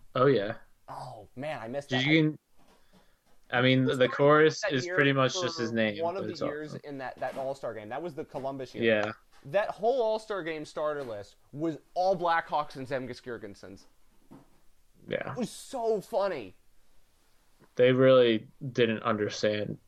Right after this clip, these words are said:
Speaker 1: internet voting back then.
Speaker 2: No, well, the N-
Speaker 1: That's pretty
Speaker 2: do you
Speaker 1: much
Speaker 2: think
Speaker 1: the
Speaker 2: the N H L actually understands the internet?
Speaker 1: No, I mean,
Speaker 2: I mean, Colin Campbell,
Speaker 1: they don't,
Speaker 2: I don't know if he even has,
Speaker 1: they don't
Speaker 2: uh,
Speaker 1: un-
Speaker 2: the ability to get off of dial-up yet.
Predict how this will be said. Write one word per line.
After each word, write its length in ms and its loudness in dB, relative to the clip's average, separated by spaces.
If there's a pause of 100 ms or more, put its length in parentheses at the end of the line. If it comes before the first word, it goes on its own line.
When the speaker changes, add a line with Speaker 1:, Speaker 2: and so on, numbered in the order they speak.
(160)
Speaker 1:
internet 400 0
voting 340 2
back 220 -2
then. 260 -2 (220)
Speaker 2:
No, 160 -12
well, 420 -6
the 120 -6
N- 220 -8
Speaker 1:
That's 180 0
pretty 200 4
Speaker 2:
do 60 8
you 40 6
Speaker 1:
much 120 0
Speaker 2:
think 180 2
Speaker 1:
the 60 -4
Speaker 2:
the 40 -2
N 80 -2
H 180 -4
L 140 0
actually 340 -4
understands 560 -10
the 100 -16
internet? 600 -10 (1200)
Speaker 1:
No, 360 2 (400)
I 40 0
mean, 480 4
Speaker 2:
I 40 -6
mean, 160 -6
Colin 360 -2
Campbell, 180 -6
Speaker 1:
they 80 6
don't, 240 4
Speaker 2:
I 80 0
don't 160 -2
know 160 2
if 80 -4
he 100 -12 (120)
even 180 -6
has, 100 -10
Speaker 1:
they 120 6
don't 220 4
Speaker 2:
uh, 40 2
Speaker 1:
un- 200 4
Speaker 2:
the 100 -6
ability 340 -4
to 60 -6
get 280 -4
off 220 -4
of 120 -14
dial-up 480 -2
yet. 280 -8